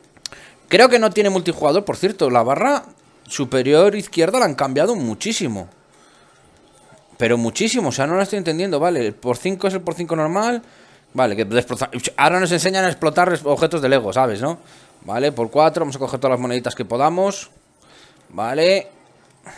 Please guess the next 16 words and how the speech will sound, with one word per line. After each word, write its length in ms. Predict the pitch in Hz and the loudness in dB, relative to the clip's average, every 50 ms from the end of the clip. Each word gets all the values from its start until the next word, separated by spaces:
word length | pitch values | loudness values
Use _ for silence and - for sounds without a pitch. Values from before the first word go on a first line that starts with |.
| - - _ - | -20 -20 _ -6
me 100 | 120 123 | -4 0
imagino 280 | 131 - - 190 202 | 0 0 2 2 0
que 80 | 185 170 | 2 0
no 80 | 156 | 0
podemos 240 | 131 147 147 143 127 | 2 0 0 0 -2
hacer 200 | 131 113 - 107 | -6 -6 -6 -4
mucho, 260 | 143 190 202 - 139 | -4 -4 -2 -2 -2
que 80 | 120 117 | -2 0
será 180 | 120 131 139 147 | 0 0 0 0
una 140 | 147 139 | 0 0
pantalla 540 | 120 135 131 123 143 143 139 139 131 120 - - _ - _ _ _ _ | -2 -4 -2 0 0 0 0 0 -2 -4 -6 -10 _ -20 _ _ _ _
y, 320 | _ 120 117 113 113 95 110 | _ -4 -2 -2 -2 -2 -2
y 60 | 117 | 0
miau, 400 | 139 180 202 180 127 104 95 - | 2 4 6 6 4 4 -2 -6
pero 160 | - 95 110 | -6 -2 0
bueno. 240 | 139 151 135 95 | 0 0 -2 -4